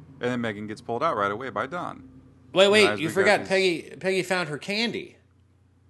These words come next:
Speaker 1: She does find her candy.
Speaker 2: She was looking for those little purple candies. John, have you ever had those?
Speaker 1: You know, I, I even hit the freeze. I couldn't even get the name of these.
Speaker 2: So those are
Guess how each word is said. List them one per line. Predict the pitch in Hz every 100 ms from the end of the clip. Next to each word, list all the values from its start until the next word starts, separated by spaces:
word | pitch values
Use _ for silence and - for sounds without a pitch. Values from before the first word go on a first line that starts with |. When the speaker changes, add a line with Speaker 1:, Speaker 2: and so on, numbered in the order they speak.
| _
Speaker 1:
She | -
does | 127 180
find | 175 127
her |
candy. | 92 85 85
Speaker 2:
She | -
was | 156
looking | 196 185
for | 190
those | 175 156
little | 170
purple | 180 165
candies. | 151 170 160 123
John, | 160
have | 156
you |
ever | 226 247
had | - 190
those? | 196 202 202 - _ _ _ _ _ _ _ _ _ _
Speaker 1:
You | 139
know, | 170
I, | 151 190 -
I | 170
even | 196 139
hit | 131
the | 113
freeze. | 98 196 202 113 -
I | 110
couldn't | 120 175 156
even | 120 113
get | 120
the | 110
name | 117 185
of | 143
these. | 92 92 - - -
Speaker 2:
So | - 170
those | 165 226 262
are | 233 185 135